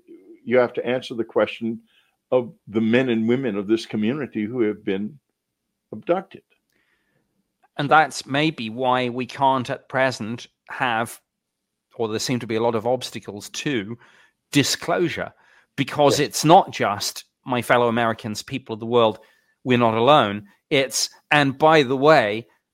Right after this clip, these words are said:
Speaker 2: uh, here's the backstory, the, the eighty-year backstory," and it's not pleasant.
Speaker 1: Not pleasant at all. Uh, now,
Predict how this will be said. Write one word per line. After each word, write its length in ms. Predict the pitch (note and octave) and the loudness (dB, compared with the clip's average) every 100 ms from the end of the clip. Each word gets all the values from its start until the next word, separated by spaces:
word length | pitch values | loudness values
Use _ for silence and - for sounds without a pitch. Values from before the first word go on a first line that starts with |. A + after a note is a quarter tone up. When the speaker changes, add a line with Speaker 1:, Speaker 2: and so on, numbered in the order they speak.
| - | -8
Speaker 2:
uh, 300 | C#3+ C3 A#2+ | -6 -4 -4
here's 320 | D#3+ D#3+ C#3+ | 2 2 2
the 100 | C3+ | -2
backstory, 840 | D3+ F3+ - - A#2 F#2+ E2+ F2+ - - - | -2 -2 -4 -8 -6 -6 -6 -10 -16 -20 -4
the, 180 | B2+ C#3 | -2 0
the 160 | C3+ | 2
eighty-year 480 | C3+ C3+ C3+ C3+ C#3 | 2 2 -2 -2 0
backstory," 720 | C3 D3+ B2 - G2 F2+ F#2+ C3+ | 2 0 -4 -12 -10 -8 -10 -6
and 140 | B2+ | -4
it's 320 | B2+ - - - _ _ - | -4 -8 -10 -12 _ _ -4
not 340 | C#3+ D3 - | 0 0 -2
pleasant. 520 | - D#3 C3+ F2 D#2 _ _ _ _ _ _ _ _ - _ _ _ | -4 -4 -4 -10 -20 _ _ _ _ _ _ _ _ -20 _ _ _
Speaker 1:
Not 380 | A2 A#2+ C#3+ D3 | 0 2 2 2
pleasant 420 | D3 B2+ B2+ A#2 | 0 2 -2 -2
at 100 | A2+ | 4
all. 480 | C3 A#2+ D#2+ D#2 - _ _ | 6 6 2 -2 -16 _ _
Uh, 320 | G#2+ G#2 G2 G2 _ _ _ _ - - _ _ _ _ | 0 2 2 -2 _ _ _ _ -20 -20 _ _ _ _
now, 440 | A#2 C3+ B2+ B2 | 0 4 6 4